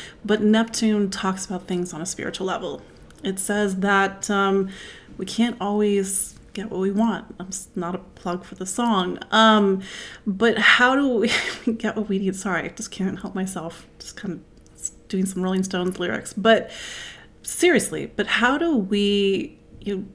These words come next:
know, again, when to fight? How do we know when to sort of let go, surrender, trust, have faith that there's something better at play, that maybe there's something beyond what we can even vision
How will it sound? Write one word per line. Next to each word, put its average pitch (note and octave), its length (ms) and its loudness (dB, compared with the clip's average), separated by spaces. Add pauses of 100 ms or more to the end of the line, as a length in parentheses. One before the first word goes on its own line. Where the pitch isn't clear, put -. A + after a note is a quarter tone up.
(120)
know, A3 560 4
again, F3+ 560 -4
when G3 160 -2
to F#3 80 -2
fight? E3 520 -8
How G#3+ 200 -2
do B3+ 140 2
we A#3 180 4
know G3 460 4
when F#3 640 2
to F#3 420 0
sort F#3 260 -2
of F3 220 -4
let G3+ 680 -8
go, F#3 460 -2
surrender, F#3 1040 0
trust, - 840 -4 (120)
have D3+ 180 -10
faith A3+ 480 -2 (720)
that F#3 140 -2
there's G#3 200 6
something G3 500 4
better G3 360 0
at A3 240 -4
play, A#3 420 0
that F3+ 180 -2
maybe G3 340 2
there's F#3 400 0
something F#3+ 500 2
beyond F#3 680 0
what F#3 140 -4
we F#3 120 -2
can F#3 220 -4
even F#3 400 -4
vision G#3+ 540 2